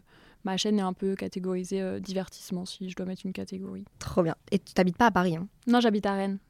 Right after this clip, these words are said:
Speaker 1: parce que je fais partie d'un collectif, euh, de youtubeurs, et du coup, on est basé sur Rennes, avec le local, voilà, si jamais il y en a qui connaissent, mais, euh, du coup, non, j'habite à Rennes.
Speaker 2: Trop bien.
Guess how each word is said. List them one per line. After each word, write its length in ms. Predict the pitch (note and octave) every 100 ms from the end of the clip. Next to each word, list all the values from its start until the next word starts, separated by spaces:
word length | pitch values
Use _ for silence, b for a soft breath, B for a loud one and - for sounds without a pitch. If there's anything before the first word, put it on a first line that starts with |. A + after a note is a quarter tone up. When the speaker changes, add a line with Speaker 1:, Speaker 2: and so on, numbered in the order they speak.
| _
Speaker 1:
parce 160 | - G3+
que 80 | G#3
je 60 |
fais 80 | G3+
partie 200 | G3+ -
d'un 140 | G3+ F#3
collectif, 520 | G3+ G3 - A3+ -
euh, 260 | G3+ F#3+ F#3+
de 240 | F#3+ F#3+
youtubeurs, 500 | F#3+ G3 G3+ G3+ A3
et 80 | G#3+
du 120 | F#3
coup, 80 | G#3+
on 40 |
est 60 | G3+
basé 220 | F#3 F#3
sur 180 | - F#3
Rennes, 260 | F#3 G3 - -
avec 200 | G3 F#3
le 80 | F#3+
local, 320 | F#3 F#3+ G3+
voilà, 240 | G#3 F#3+
si 120 | G#3 -
jamais 180 | G3
il 20 | G3
y 20 |
en 60 |
a 60 | G3+
qui 160 | - -
connaissent, 440 | G#3+ F#3+ A3 -
mais, 180 | G3+ F#3+
euh, 320 | F#3 F#3 F#3+ - b b b b -
du 100 | F#3+
coup, 100 | G#3
non, 120 | G#3+
j'habite 240 | G3 F3+ F#3
à 60 |
Rennes. 240 | F#3 F#3+ A3 _ _
Speaker 2:
Trop 220 | - G3
bien. 220 | F3 D3+